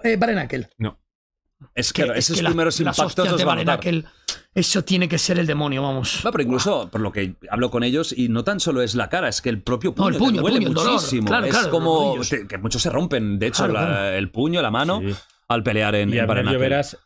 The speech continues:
Speaker 2: hace once, doce años estaba peleando, hace diez, perdón, eh, peleando para el equipo de Conor McGregor en el The Ultimate Fighter,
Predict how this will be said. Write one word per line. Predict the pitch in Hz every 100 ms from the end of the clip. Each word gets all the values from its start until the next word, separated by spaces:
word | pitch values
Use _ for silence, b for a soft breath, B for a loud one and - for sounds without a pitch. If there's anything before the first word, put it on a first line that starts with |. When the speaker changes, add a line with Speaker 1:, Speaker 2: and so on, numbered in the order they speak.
| -
Speaker 2:
hace | 113 - 127
once, | 127 -
doce | 123 110 135
años | 139 107
estaba | 104 - 120 117 -
peleando, | 101 101 113 98
hace | 107 117
diez, | 110 95
perdón, | 95 104 98 b b 110
eh, | 107 98
peleando | 107 113 123
para | 117
el | 113
equipo | 113 123
de | 107
Conor | 117 110
McGregor | 110 110 117 120 104 98
en | 95 98
el | 95 95
The |
Ultimate | 101 117 113
Fighter, | - 131 120 127